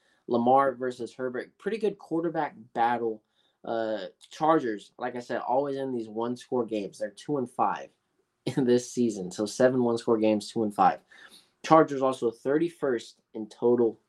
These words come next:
defense. Y-, that, you're not winning games, guys. You're not winning games. Thirty-first in total defense. It is time to get a new defense coordinator,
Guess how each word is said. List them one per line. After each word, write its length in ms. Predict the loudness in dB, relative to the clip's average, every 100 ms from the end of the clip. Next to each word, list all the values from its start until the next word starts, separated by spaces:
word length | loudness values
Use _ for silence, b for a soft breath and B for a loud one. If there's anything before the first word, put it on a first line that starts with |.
| -12
defense. 680 | -8 -8 -8 -10 -10 -20 -20 _ _ _ _ _ _ _ _ _ -20
Y-, 280 | -16 -6 6
that, 220 | 6 6
you're 160 | 2 4
not 160 | 6 6
winning 240 | 6 6
games, 340 | 4 4 4
guys. 480 | 2 0 2 -2 -4 -2
You're 100 | 4
not 200 | 4 6
winning 260 | 4 4
games. 560 | 0 -2 -2 -2 -4 -6 -4
Thirty-first 600 | -4 -4 -4 -6 -4 -8
in 60 |
total 280 | -8 -4 -4
defense. 720 | -4 -4 -2 0 0 -2 -12 _ _ _ _ _ _ _ _ _ -10
It 100 | 0
is 120 | 0
time 220 | 0 0 2
to 60 |
get 140 | 4 2
a 60 |
new 420 | 4 6 6 4 b b b b
defense 340 | 4 4 2 0
coordinator, 500 | 2 2 0 -2